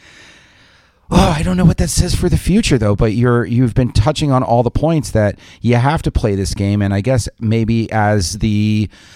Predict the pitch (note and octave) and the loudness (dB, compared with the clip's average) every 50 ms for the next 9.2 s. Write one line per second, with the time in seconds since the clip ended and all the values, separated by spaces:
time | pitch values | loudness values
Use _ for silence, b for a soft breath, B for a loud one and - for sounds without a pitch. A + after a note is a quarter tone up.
0 | B B B B B B B B B B B B B C#3 D3+ C#3 A#2+ C#3+ A#2+ - | B B B B B B B B B B B B B 0 0 2 0 0 0 0
1 | C#3 C#3 C#3+ C#3+ B2 C3+ C3 A#2 G#2+ G#2+ A2+ - - - - - A#2+ A2+ A2 A2+ | 0 0 0 0 0 2 2 4 4 2 0 -2 -4 -2 0 2 4 4 4 4
2 | A#2 A2+ G2+ F#2+ A2 G#2 G#2 G#2 G2+ G2+ G2+ G2+ G2+ G2 F#2+ - - - - C#3+ | 4 2 2 2 2 2 2 2 2 2 2 2 2 2 2 0 0 2 2 2
3 | C3+ B2+ C3 B2 G2+ A#2+ A#2 G2+ G#2+ G#2+ G#2 - - - C3+ D#3+ D#3 C3+ C3 B2 | 4 2 0 -2 -2 -2 -2 -2 -2 -2 0 0 -2 -2 -2 -2 -2 -2 -2 -4
4 | - - - G#2+ G#2+ - - - B2 A#2+ - B2 A2+ F#2+ - G#2+ G#2 G#2 G2+ F#2 | -4 -4 -4 -4 -4 -2 -2 -4 -4 -4 -2 -4 -4 -2 -2 -2 -2 -2 -4 -4
5 | - - - - - - - A#2 G2 A2+ A#2+ G#2+ F#2+ G#2+ A2 A2+ - - A2+ G#2 | -8 -10 -12 -14 -10 -4 -2 -2 0 0 0 0 0 0 0 0 0 0 -4 -2
6 | G#2 G#2+ G#2 G#2 G#2+ A2 G2 - - - C3 C3+ C3+ B2+ A#2+ - - A#2 G#2+ G2+ | 0 0 0 0 0 0 -2 -2 -2 0 0 2 2 2 0 0 0 -2 0 0
7 | G#2 G#2 G2 G2 G2 G#2+ A2+ G#2 - - - - A2+ G2+ - - A#2 A2 G#2 A2 | 0 0 -2 0 0 0 -2 -2 -4 -6 -6 -4 -6 -4 -4 -2 -2 -2 -2 -2
8 | G2+ - - - - - C#3+ D3+ - - A#2 G2+ G#2+ G#2+ - - G#2 G#2 G#2+ A2+ | -4 -6 -6 -4 -2 0 0 0 0 -2 -2 -2 -2 -2 -4 -4 -2 0 2 2
9 | A2 A2 G#2 | 2 0 -2